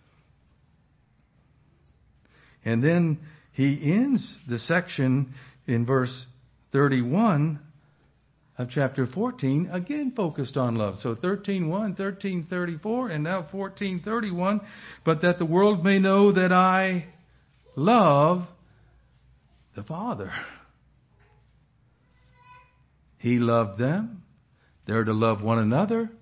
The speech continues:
But Jesus says, "That the whole world may know that I love the Father, I'm gonna go up that hill of Calvary. I'm gonna go up to the cross." See, he says, "As the Father gave me commandments, so I do."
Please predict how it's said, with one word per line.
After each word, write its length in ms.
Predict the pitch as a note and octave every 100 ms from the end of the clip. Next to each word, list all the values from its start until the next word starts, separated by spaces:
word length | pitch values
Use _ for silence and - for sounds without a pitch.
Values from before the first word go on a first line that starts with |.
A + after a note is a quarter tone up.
| - _ _
But 120 | G#2 G#2
Jesus 400 | A2 A2 G#2+ -
says, 360 | A2+ G#2 G2+ - - _ _ _ _ _ _
"That 200 | B2 B2
the 140 | B2+ G#2+
whole 340 | B2 D#3+ E3
world 400 | D3+ D#3 D#3 C3
may 180 | B2+ B2
know 260 | C3 C#3
that 160 | G#2+ G#2
I 260 | A2+ B2+ C3
love 320 | C3 C3 A#2
the 100 | A2
Father, 520 | C3+ C#3+ C3 G#2+ G#2 - -
I'm 120 | G#2 G#2+
gonna 200 | G#2+ G2
go 200 | G#2+ A2+
up 140 | A2+
that 200 | A2 G#2
hill 240 | G#2 A#2+ G#2
of 140 | G2
Calvary. 460 | B2+ B2 G#2 G2 G2+
I'm 80 | A2
gonna 220 | A2+ G2+
go 400 | F#2+ A2 A#2+ A2+
up 180 | A#2 -
to 100 | G#2
the 100 | G2
cross." 540 | - A2+ B2+ A2+ - -
See, 220 | G2 G2+ - - - -
he 160 | G#2 G#2
says, 280 | A2 G#2+ A#2
"As 140 | G#2
the 100 | A2
Father 360 | A2 B2+ C#3+ C#3
gave 340 | B2 C#3+ C3
me 140 | C#3 C3
commandments, 760 | C3 C3 C#3 C3+ A#2 A#2+ B2
so 280 | C#3 C3 C3
I 280 | B2+ B2 B2+
do." 520 | B2 C#3 C3+ A#2 G#2+